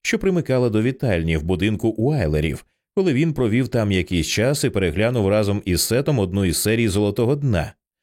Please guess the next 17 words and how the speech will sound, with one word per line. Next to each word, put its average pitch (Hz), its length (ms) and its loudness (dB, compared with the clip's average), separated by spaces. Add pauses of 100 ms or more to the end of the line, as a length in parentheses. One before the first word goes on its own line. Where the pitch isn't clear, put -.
(240)
І 98 80 2
ось 113 260 2
тут 226 340 -2
його 123 480 0
осяяло. 85 640 -2 (460)
Злочинці, 131 680 0
які 98 220 0
виглядали 107 640 2
як 101 220 0
кіноактори. 95 880 -2 (420)
Майор 98 340 2
Пайк, 104 540 0 (240)
добрий 120 500 0
інопланетянин, 107 800 0
який 98 360 0
став 95 360 -2
поганим. 85 560 -2